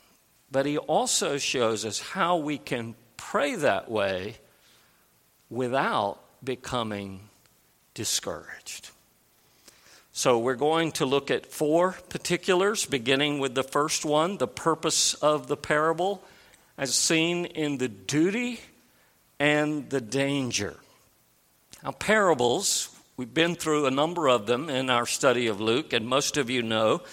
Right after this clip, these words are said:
that parables are simple stories of individuals or events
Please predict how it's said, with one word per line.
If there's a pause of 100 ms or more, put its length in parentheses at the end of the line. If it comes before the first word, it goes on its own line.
(360)
that
parables
are
simple (440)
stories (840)
of (120)
individuals
or
events